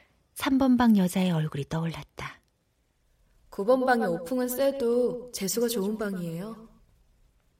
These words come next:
Speaker 1: 집이 가까워질수록 빛이 줄어들고 어둠은 짙어져 갔다. 집을 옮긴 후 내 몸에도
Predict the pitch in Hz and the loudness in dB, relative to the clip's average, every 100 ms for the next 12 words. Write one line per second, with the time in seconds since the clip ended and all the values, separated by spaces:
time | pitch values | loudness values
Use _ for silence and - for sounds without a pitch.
0 | _ _ _ _ _ _ _ _ _ _ | _ _ _ _ _ _ _ _ _ _
1 | _ - 214 247 233 - 254 262 240 233 | _ 0 6 6 4 2 4 4 4 0
2 | - 202 196 196 _ - 185 - 202 - | 0 0 0 0 _ -2 0 2 0 2
3 | 202 196 185 185 170 170 175 _ 160 160 | 0 2 0 0 -2 -2 -6 _ -2 0
4 | 175 180 190 - 196 185 165 156 - 139 | 2 2 0 -6 -6 -4 -6 -8 -6 -6
5 | 139 _ _ _ _ _ _ _ _ _ | -8 _ _ _ _ _ _ _ _ _
6 | _ - - 190 196 185 175 180 185 185 | _ -12 0 4 4 4 4 2 2 0
7 | 175 175 165 - _ _ _ _ - 175 | -2 -2 -4 -10 _ _ _ _ 2 6
8 | 185 226 233 220 180 180 | 8 8 8 4 2 0